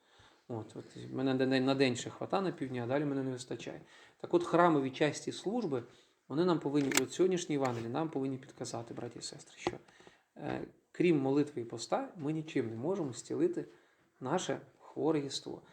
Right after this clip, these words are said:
Так, можна надіятися і просити Господа, щоб він щодня робив чудо, так? Но він не зобов'язаний це робити, тому що це було би,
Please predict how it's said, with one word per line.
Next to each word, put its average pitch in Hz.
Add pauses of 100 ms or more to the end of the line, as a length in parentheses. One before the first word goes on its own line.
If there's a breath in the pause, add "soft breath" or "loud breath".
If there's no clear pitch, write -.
(160 soft breath)
Так, 240
можна 175
надіятися 160
і 131
просити 139
Господа, 143
щоб 135
він 160
щодня 147
робив 131
чудо, -
так? 202 (440 loud breath)
Но 143
він 180
не 175
зобов'язаний 139
це -
робити, - (140)
тому 160
що 165 (260 soft breath)
це 190
було 170
би, 160